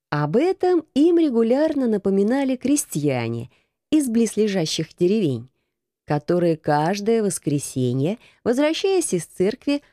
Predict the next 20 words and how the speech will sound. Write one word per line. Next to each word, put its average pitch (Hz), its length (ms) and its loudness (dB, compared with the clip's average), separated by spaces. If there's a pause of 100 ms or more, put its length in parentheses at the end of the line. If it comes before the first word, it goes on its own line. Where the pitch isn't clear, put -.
(180)
обстреливали 262 1000 0
стены 233 500 0
замка 233 500 0
гнилой 196 600 2
редькой 214 600 -4 (120)
и 330 120 4
свеклой. 143 840 -2 (400)
Народ 170 560 0
искренне 185 500 0
расстраивался, 160 920 -2 (260)
что - 200 0
высокий 226 500 0
замок, 247 540 0 (220)
где 190 260 0
сейчас 202 360 0
заседал 196 640 0
и 196 140 -2
проживал 196 560 0
великий 160 540 0
магистр, 175 680 0